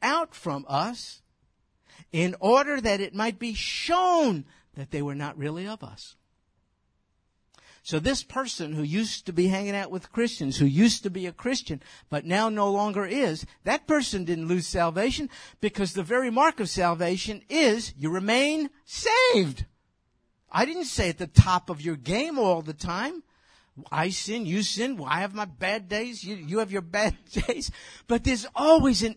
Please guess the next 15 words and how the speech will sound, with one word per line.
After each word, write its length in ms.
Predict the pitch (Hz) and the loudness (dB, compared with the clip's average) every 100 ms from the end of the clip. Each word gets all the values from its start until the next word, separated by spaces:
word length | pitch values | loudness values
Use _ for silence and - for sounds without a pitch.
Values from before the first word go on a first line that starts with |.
| - | 2
inclination 1120 | 311 294 214 240 233 294 349 302 - - 104 _ _ _ _ _ _ _ _ - | 2 2 0 0 2 2 2 0 -2 -6 -8 _ _ _ _ _ _ _ _ -14
to 100 | 160 | -14
grieve, 640 | 143 160 247 247 160 - | -8 -2 -2 -2 -6 -8
to 80 | 151 | -10
be 160 | 127 160 | -8 -6
miserable, 640 | 160 233 185 165 135 123 | 0 0 0 -2 -4 -8
to 120 | - 127 | -10 -14
tur-, 200 | - 214 | -8 -8
be 200 | - 180 | -6 -8
broken, 580 | 127 165 226 269 180 147 | -6 2 2 2 -2 -8
to 100 | 147 | -12
turn 260 | - 226 208 | -8 -8 -8
back 360 | 131 214 - | -6 -6 -6
to 100 | - | -14
God, 440 | 151 151 208 190 | -14 -10 -6 -6